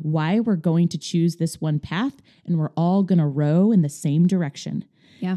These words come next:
Speaker 1: And you can't truly say that that decision was the wrong decision if you weren't putting in the effort to make it work too.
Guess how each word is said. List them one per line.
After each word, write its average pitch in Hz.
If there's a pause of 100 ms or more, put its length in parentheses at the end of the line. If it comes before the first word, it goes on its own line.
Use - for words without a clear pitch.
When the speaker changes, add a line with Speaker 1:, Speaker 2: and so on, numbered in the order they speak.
(140)
Speaker 1:
And 196
you 185
can't 294
truly 277
say 196 (340)
that 180
that 190
decision 196
was 160
the 165
wrong 175
decision 170
if -
you 196
weren't 220
putting 156
in 147
the 143
effort 139
to -
make 139
it 110
work 139
too. -